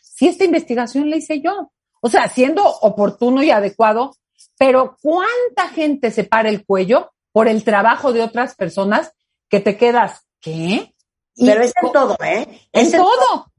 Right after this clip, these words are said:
Speaker 1: en
Speaker 2: En
Speaker 1: todo.
Speaker 2: todo. La modestia es muy aplaudida. Y la modestia no siempre te hace bien. ¿Por qué? Lo tenemos tan tatuado que piensen en esto. Te voy a dar un ejemplo súper básico, Tere.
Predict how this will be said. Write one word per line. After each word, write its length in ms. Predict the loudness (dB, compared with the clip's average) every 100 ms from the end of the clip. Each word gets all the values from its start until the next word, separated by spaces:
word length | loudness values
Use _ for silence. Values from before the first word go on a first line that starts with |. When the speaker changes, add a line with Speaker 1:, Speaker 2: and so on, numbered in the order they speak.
| _
Speaker 1:
en 160 | -2 2
Speaker 2:
En 80 | 2
Speaker 1:
todo. 140 | 2
Speaker 2:
todo. 320 | 2 0 -2 _ _ _
La 160 | 0 2
modestia 680 | 2 4 2 0 -2 0 0 -4 -14 _ _
es 200 | 2 2
muy 220 | 0 -2 0
aplaudida. 720 | 0 0 0 0 -2 -4 -14 _ _ _ _ -20 _ _
Y 120 | 0
la 140 | 2 2
modestia 460 | 2 2 2 0
no 140 | 0 0
siempre 340 | -2 -4 -4
te 120 | -2
hace 220 | -2 -2 -2
bien. 460 | -2 -2 -8 -14 _
¿Por 200 | -2 0
qué? 420 | -2 -2 -6 -20 _ _ _ _ _ _ _ _
Lo 220 | 2 2 2
tenemos 520 | 2 2 0 -4 -4
tan 220 | -4 -2
tatuado 760 | -2 -2 0 2 2 -2 -6 _ _ _ _
que 120 | -2
piensen 440 | 0 0 0 0 0
en 120 | 0
esto. 500 | 0 -2 -8 -10 -14 -4
Te 80 |
voy 120 | 2 2
a 40 |
dar 120 | 2
un 80 | 0
ejemplo 400 | -2 -2 -2 -2
súper 320 | -4 -2 0
básico, 420 | 0 -2 -4 -16 -14
Tere. 320 | -14 -14 -18